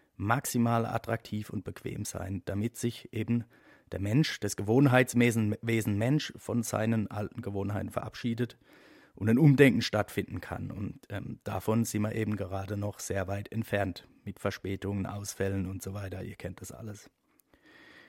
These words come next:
Ja, und um das zu ändern, um ihn attraktiv und bequem zu machen, muss in den nächsten Jahren viel, viel Geld in die Infrastruktur und den Ausbau des Ö P N V gesteckt werden. Das ist nichts, was kurzfristig geht. Ähm, das dauert seine Zeit, aber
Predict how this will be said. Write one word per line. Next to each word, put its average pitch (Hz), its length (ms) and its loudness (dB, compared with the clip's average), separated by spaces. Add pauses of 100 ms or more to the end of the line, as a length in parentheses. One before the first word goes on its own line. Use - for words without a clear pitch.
(240)
Ja, 127 140 6
und 120 200 8
um 113 100 6
das 120 220 2
zu 117 80 4
ändern, 120 360 8
um 147 200 4
ihn 143 280 6
attraktiv - 520 -4
und 123 100 2
bequem 113 380 0
zu 104 80 -2
machen, 131 420 2 (880)
muss 117 240 2
in 113 120 -2
den 113 100 2
nächsten 104 300 0
Jahren 101 280 0
viel, 101 240 -8
viel 104 200 -6
Geld 135 260 2
in 117 140 -4
die 87 100 -2
Infrastruktur 117 880 0
und 107 220 -2
den 95 100 -2
Ausbau 107 460 -6
des 101 160 -8
Ö 95 100 -8
P 107 120 -8
N 95 100 -4
V 95 220 -8
gesteckt - 420 -8
werden. 95 260 -4
Das 98 100 -6
ist 98 140 -6
nichts, 110 180 -2
was 101 160 -4
kurzfristig 123 600 -2
geht. 131 280 0 (680)
Ähm, 98 240 -2
das 104 140 -6
dauert 104 260 4
seine 113 260 4
Zeit, 113 400 0 (240)
aber 104 460 0